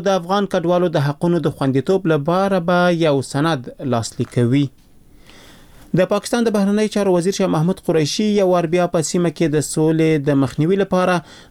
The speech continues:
د ورانکارو عناصرو په وړاندې خبرداری ورکړ. قریشي چې پرون د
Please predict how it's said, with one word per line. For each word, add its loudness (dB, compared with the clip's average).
د 4
ورانکارو 0
عناصرو 0
په 2
وړاندې 0
خبرداری 0
ورکړ. 0
قریشي 2
چې -2
پرون 2
د 0